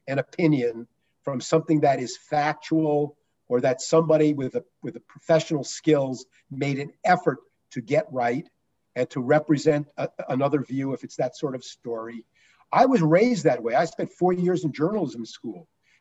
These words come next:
And the idea of expressing my opinion made my skin crawl. I even remember back in, uh, nineteen eighty-seven, when I was a, a hotshot young reporter and I was doing investigative work. Uh,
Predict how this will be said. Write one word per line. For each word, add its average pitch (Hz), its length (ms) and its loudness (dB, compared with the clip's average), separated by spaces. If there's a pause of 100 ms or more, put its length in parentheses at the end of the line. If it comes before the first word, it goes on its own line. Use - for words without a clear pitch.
And 135 100 -4
the 147 160 -2
idea 165 880 2 (440)
of 135 200 0
expressing 196 600 -2
my 165 160 4
opinion 151 720 -2 (260)
made 170 180 2
my 156 180 4
skin - 640 -2
crawl. - 420 -10 (500)
I 285 120 0
even 247 260 2
remember 165 460 4
back 151 320 2
in, 147 260 -2
uh, 131 140 -6
nineteen 185 500 -4
eighty-seven, 160 760 0 (440)
when 135 160 -2
I 143 80 4
was 135 180 -4
a, 123 300 -2
a 110 80 -8
hotshot 165 580 -2
young 156 240 2
reporter 151 560 0
and 147 80 0
I 143 60 2
was 143 140 -4
doing 156 200 0
investigative 151 720 -4
work. 143 380 -4 (440)
Uh, 123 320 0